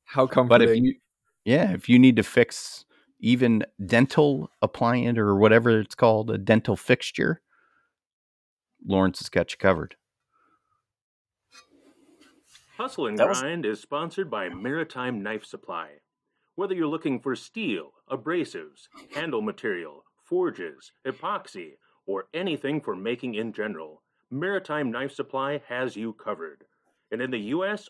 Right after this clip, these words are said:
Speaker 3: or Canada, they ship faster than the great Cobra chicken goosesses that their country is known for. Go to Maritime Knife Supply, and when you buy a ten-pack of belts,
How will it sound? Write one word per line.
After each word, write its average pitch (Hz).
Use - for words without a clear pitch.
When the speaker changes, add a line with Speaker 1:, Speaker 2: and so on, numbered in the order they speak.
Speaker 3:
or 175
Canada, 110
they 180
ship -
faster 196
than 123
the 101
great 127
Cobra 190
chicken 202
goosesses 120
that 98
their 98
country 127
is 110
known 123
for. 78
Go 190
to 151
Maritime 151
Knife 123
Supply, 117
and 110
when 139
you 170
buy 135
a 160
ten-pack 202
of 113
belts, 147